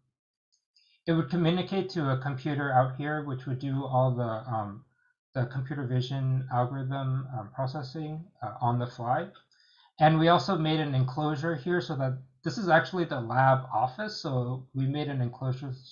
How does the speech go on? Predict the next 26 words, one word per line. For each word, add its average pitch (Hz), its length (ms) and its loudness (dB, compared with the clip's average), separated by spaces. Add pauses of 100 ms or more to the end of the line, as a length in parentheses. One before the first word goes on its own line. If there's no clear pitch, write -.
(140)
so 135 140 -4
that 120 180 -2
the 131 100 -6
drone 123 320 -2
wouldn't, 123 300 -4
like, 110 160 -8
fly 120 300 0
out 113 180 6
and, 110 140 2
like, 110 180 -2
hit 131 240 -2
random 107 300 0
people. 127 420 -4 (640)
So 147 160 4
yeah, 143 180 12
there 139 140 10
was 175 180 8
some 165 180 6
engineering 131 600 8
for 131 140 0
the 110 140 -2
drone 117 300 0
flight 110 260 -4
space - 320 -6
itself. - 380 -6 (1400)
And, 143 300 6